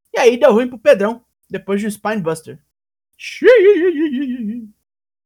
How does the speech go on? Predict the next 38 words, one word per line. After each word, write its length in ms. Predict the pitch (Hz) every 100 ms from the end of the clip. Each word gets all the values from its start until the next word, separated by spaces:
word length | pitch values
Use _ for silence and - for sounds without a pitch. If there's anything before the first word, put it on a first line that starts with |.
| _ _
É 100 | 143
hora 160 | 165
da 80 | 170
entrevista 420 | 170 170 160 165
pra 200 | 165 185
luta 200 | 180 170
principal, 480 | 175 202 202 320 381 _
e 80 | -
Tony 260 | 320 320
Nese 200 | 254 262
está 180 | 247 -
completamente 680 | 240 214 202 262 220 233 226
desgostoso 880 | 196 240 208 208 - - 277 262 190
de 140 | 170
toda 260 | 170 202 190
a 20 |
atenção 400 | 190 165 185 196
dada 240 | 185 185
a 20 | 175
Swerve 400 | - 208 226 -
por 100 | 180
sua 120 | 185
estreia. 480 | 175 175 190 - - _ _ _ _ _ _
Seu 200 | - 165
oponente 440 | 165 185 196 208
responde 360 | 226 208 208 202
que 80 | 302
é 40 |
um 100 | 254
magnata, 640 | 226 220 233 311 - 160
e 80 | 202
todos 260 | 208 165 -
sempre 220 | 320 285
vão 140 | 247
prestar 380 | 240 226 220 226
mais 200 | 220 214
atenção 480 | 233 233 185 - 240
nele 520 | 208 214 214 220 240